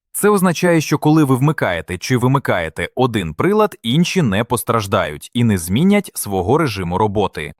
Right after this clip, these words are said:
Паралельні з'єднання дозволяють приладам працювати незалежно один від одного і запобігають перенавантаженню системи, що важливо для безпеки. Наприклад, якщо одна лампочка перегорить,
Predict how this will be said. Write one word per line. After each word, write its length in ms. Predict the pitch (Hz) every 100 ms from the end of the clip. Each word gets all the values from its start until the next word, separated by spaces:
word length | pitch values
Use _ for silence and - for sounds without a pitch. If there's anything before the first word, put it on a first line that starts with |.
| -
Паралельні 520 | 82 87 139 208 185
з'єднання 540 | 95 95 156 190 196 190
дозволяють 680 | 135 95 87 95 156 -
приладам 480 | - 98 139 175 196
працювати 640 | - 101 - 78 113 - 165
незалежно 760 | 139 160 180 143 101 92 135 -
один 340 | 123 92 87
від 200 | 92 85
одного 480 | 92 90 107 147 -
і 120 | 196 196
запобігають 760 | 165 113 92 92 135 185 -
перенавантаженню 1000 | 170 156 107 87 82 123 139 139 139 135
системи, 720 | - 123 - - 160 90 73 -
що 260 | - 247
важливо 580 | 185 104 90 123 180 180
для 220 | 95 92
безпеки. 760 | 80 95 - 117 95 - 71 - - _ _
Наприклад, 560 | - 78 - 214 226 208
якщо 400 | 123 123 - 175
одна 400 | 147 139 127 110
лампочка 540 | 101 95 95 90 -
перегорить, 600 | 87 95 87 113 175 226